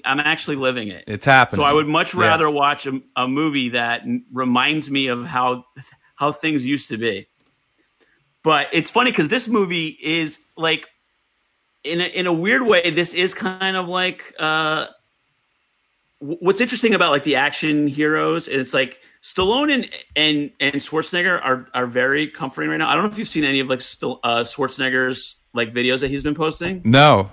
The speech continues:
Speaker 2: no.
Speaker 1: So he's been, like, posting stuff on Instagram and Twitter, and it's, like, him holed up with his animals.
Speaker 2: Oh,
Speaker 1: So he
Speaker 2: I
Speaker 1: has,
Speaker 2: think
Speaker 1: like,
Speaker 2: I
Speaker 1: a
Speaker 2: did
Speaker 1: miniature
Speaker 2: see a
Speaker 1: horse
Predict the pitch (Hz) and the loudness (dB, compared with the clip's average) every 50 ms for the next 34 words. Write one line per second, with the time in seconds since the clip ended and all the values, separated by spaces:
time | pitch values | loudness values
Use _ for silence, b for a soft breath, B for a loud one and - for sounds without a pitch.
0 | - - 113 117 123 123 104 95 98 - - 147 151 151 180 208 214 180 220 214 | -6 -4 0 2 2 2 2 0 -2 -2 0 2 2 4 2 2 2 2 2 2
1 | 208 180 - - - 170 156 - 160 156 - 170 156 151 139 117 127 127 - 156 | 2 0 0 0 0 0 0 0 -4 -4 -2 -2 -2 0 -2 -2 -2 -2 0 0
2 | 151 143 131 120 - - 131 127 135 147 165 - 131 127 135 131 - 135 127 120 | 0 0 -2 -4 -4 -2 0 2 2 2 2 2 0 -2 -2 -2 -2 -2 -4 -4
3 | 151 143 151 156 160 175 190 180 b b b b b b b - - - 165 165 | -4 -2 0 0 0 0 -2 -6 b b b b b b b -10 -4 -2 0 0
4 | 147 151 135 156 - - 139 131 127 139 127 120 - 101 110 117 117 131 151 190 | 2 2 2 2 0 -2 -4 -4 -2 -4 -6 -6 -4 -4 -2 -2 -2 -2 -2 -2
5 | 240 247 240 - - - - _ _ _ _ _ _ _ _ B B B B B | -2 -4 -4 -8 -14 -16 -18 _ _ _ _ _ _ _ _ B B B B B
6 | 113 B - 196 233 262 - 170 165 180 180 180 185 269 - 302 302 254 - - | -4 B 6 6 8 8 8 8 6 6 6 4 2 4 4 4 4 4 4 4
7 | 233 - 151 160 180 - 180 165 143 127 110 - - 127 | 4 4 4 2 2 4 4 6 6 4 4 2 2 2